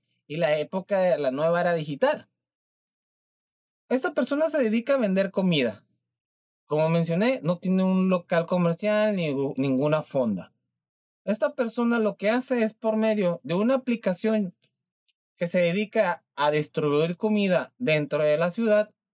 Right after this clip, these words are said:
esta persona prepara los alimentos de acuerdo a la gente que pide por medio de esta aplicación el ami-, el alimento que gusta, llega el repartidor, se le entrega y, pues, obviamente va y lo entrega, ¿no? O sea,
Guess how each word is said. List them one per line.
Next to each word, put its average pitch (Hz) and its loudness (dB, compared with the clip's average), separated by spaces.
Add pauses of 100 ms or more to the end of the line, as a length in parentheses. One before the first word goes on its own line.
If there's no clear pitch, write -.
esta 226 0
persona 196 0
prepara 139 0
los 127 0
alimentos 147 -2
de 135 0
acuerdo 147 0
a 123 -2
la 123 2
gente 180 -2
que 147 -2
pide 170 -2 (880)
por 139 -2
medio 160 2
de 196 2
esta 208 -2
aplicación 175 0 (160)
el 135 0
ami-, 143 0
el 131 2
alimento 156 0
que 240 0
gusta, 226 -2 (500)
llega 196 0
el 220 -2
repartidor, 220 0 (280)
se 175 0
le 185 2
entrega 202 0 (480)
y, 139 -2
pues, 127 -4
obviamente 160 0
va 127 0
y 107 -2
lo 107 -4
entrega, 101 -2
¿no? 110 -6
O - -20
sea, 131 0